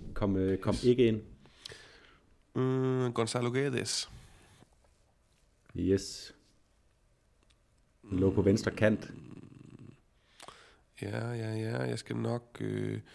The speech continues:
Speaker 2: nok komme videre. Så hva-, jeg har hele bagkæden. Hvad mangler jeg? Jeg mangler målmanden. Jeg mangler nok også en angriber. Er det bare Santi Mina? Det tror jeg, det er.
Speaker 1: Det var det ikke.
Speaker 2: Pis.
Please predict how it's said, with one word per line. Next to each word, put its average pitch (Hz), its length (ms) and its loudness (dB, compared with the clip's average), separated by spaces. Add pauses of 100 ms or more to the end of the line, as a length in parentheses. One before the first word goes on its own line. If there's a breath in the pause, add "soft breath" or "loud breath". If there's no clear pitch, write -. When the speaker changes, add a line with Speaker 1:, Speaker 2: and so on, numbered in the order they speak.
(280 soft breath)
Speaker 2:
nok 117 140 -6
komme 110 220 -4
videre. 117 260 -2
Så 117 120 -6
hva-, 110 320 -4
jeg 120 120 0
har 127 200 0
hele 131 140 0
bagkæden. 123 640 0
Hvad 123 120 0
mangler 123 340 0
jeg? - 20 0
Jeg 104 80 0
mangler 120 200 0
målmanden. 123 560 0
Jeg 104 100 -2
mangler 117 200 -2
nok 117 80 -6
også 120 180 -6
en - 120 -6
angriber. 104 600 -2 (640 loud breath)
Er 120 80 -2
det 123 140 -2
bare 131 140 0
Santi 117 360 -2
Mina? 131 300 0
Det 107 100 -4
tror 113 140 0
jeg, 98 80 -2
det 92 100 -2
er. 101 80 -4 (1200)
Speaker 1:
Det 92 120 2
var 85 140 8
det 87 120 4 (140)
ikke. 104 320 6 (800)
Speaker 2:
Pis. - 320 -16